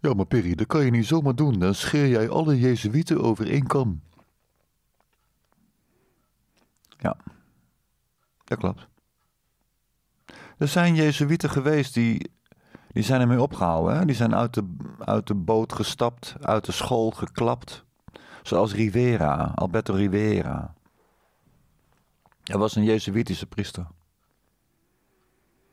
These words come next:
En die kwam dus, eh, binnen de Jezuïetenorde. Hè, de, de Jezuïetenorde, dat is een hiërarchie.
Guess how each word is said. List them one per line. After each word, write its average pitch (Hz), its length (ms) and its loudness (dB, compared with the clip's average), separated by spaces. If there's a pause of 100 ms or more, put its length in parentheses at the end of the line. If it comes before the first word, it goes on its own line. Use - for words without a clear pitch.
(1040)
En 101 160 2
die 123 140 2
kwam 123 320 0
dus, 95 440 0 (720)
eh, 123 320 2
binnen 117 320 2
de 113 140 2
Jezuïetenorde. 117 1080 0 (1120)
Hè, 101 160 0
de, 98 520 2
de 104 140 4
Jezuïetenorde, 113 760 2
dat 110 200 -2
is 98 100 -4
een 104 160 2
hiërarchie. 107 880 0